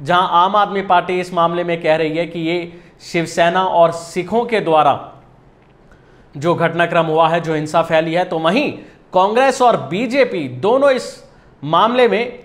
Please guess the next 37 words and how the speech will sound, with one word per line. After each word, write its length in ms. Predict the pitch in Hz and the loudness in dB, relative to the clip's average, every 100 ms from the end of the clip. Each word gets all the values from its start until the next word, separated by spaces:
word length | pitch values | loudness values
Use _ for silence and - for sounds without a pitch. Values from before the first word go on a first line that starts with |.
| - - | -2 2
आम 240 | 240 262 | 4 4
आदमी 260 | 233 214 214 | 0 0 -2
पार्टी 360 | 214 180 185 | 2 2 0
पर 220 | 185 190 | 0 0
इसका 260 | 190 - 175 | -2 0 2
आरोप 240 | 170 175 170 | 2 0 -4
मढ़ते 260 | 165 175 | -4 -4
हुए 80 | 160 | -4
कह 160 | 160 151 | 0 0
रही 200 | 151 165 | 0 -6
हैं 120 | 185 | -6
कि 100 | 180 | -4
ये 100 | 170 | -2
आम 540 | 135 165 180 170 170 | 0 0 0 -6 -6
आदमी 300 | 160 151 160 | -4 -4 -6
पार्टी 560 | 156 139 139 156 160 - _ _ _ - | -2 -2 -2 -10 -12 -20 _ _ _ -12
उसकी 280 | 165 - 165 | -8 -2 0
नाकामी 500 | 143 139 160 190 190 | 2 2 2 0 -2
है। 340 | 196 - - - - | -4 -8 -20 -12 0
और 160 | 175 156 | 0 2
देखा 360 | 185 220 240 | 0 2 0
जाए 200 | 220 190 | 0 -2
तो 240 | 196 220 196 | -2 -2 -4
जुम्मा 320 | 147 180 202 | -6 -4 -2
जुम्मा 280 | 180 185 185 | -2 -2 -2
चार 320 | 165 151 175 | 2 2 2
दिन 160 | 175 | -2
हुए 120 | 165 160 | -4 -2
हैं 80 | |
वहाँ 180 | 160 160 | -2 -2
पंजाब 340 | 156 139 156 160 | -4 0 0 0
में 280 | 156 175 - | -4 -8 -2
आपकी 320 | 143 147 160 | -2 -2 -6
सरकार 420 | - 131 151 160 | -8 -4 0 0
बने 220 | 147 139 | 0 -4
हुए, 160 | 135 151 | -4 -2
आखिर 540 | 151 143 160 165 - | -2 -2 -6 -8 -14